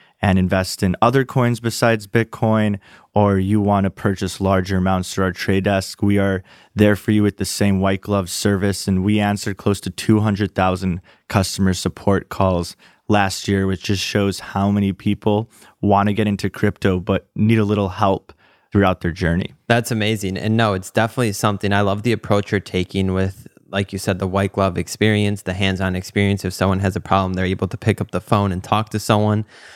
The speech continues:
Speaker 2: I think that's important in today's world. And obviously, what your business is and what you guys do,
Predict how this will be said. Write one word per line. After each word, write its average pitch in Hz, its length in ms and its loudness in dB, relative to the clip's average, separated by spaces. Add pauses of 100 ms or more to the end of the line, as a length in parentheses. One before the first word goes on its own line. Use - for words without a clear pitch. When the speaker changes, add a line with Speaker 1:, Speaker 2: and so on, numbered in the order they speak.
(120)
Speaker 2:
I 110 80 2
think 113 220 0
that's 107 180 0
important 95 400 -2
in 95 100 -2
today's 95 400 -2
world. 101 380 0
And 104 120 2
obviously, 110 640 -2 (360)
what 110 340 2
your 123 160 2
business 107 440 -2
is 104 160 0
and 98 160 0
what 101 180 -2
you 98 120 -2
guys 92 340 -2
do, 98 300 2